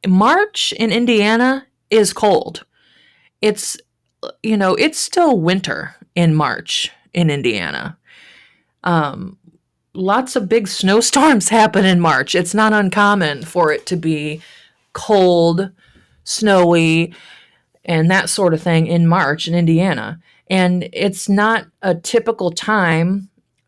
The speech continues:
where you would be taking any big trips. And, you know, it just doesn't make sense. So he also,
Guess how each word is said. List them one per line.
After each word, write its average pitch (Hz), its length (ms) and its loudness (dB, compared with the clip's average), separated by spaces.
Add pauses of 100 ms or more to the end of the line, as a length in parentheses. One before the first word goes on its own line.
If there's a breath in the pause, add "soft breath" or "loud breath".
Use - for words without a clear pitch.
(120)
where 175 440 2
you 175 240 2
would 175 200 2
be 170 200 2
taking 175 380 -2
any 170 180 4
big 165 280 0
trips. - 760 -4
And, 151 520 -2 (840)
you 180 120 0
know, 160 140 2
it 160 120 0
just 180 280 -2
doesn't 175 380 0
make 156 260 -6
sense. - 680 -8 (880 soft breath)
So 180 460 0
he 214 680 -6 (240)
also, 185 880 2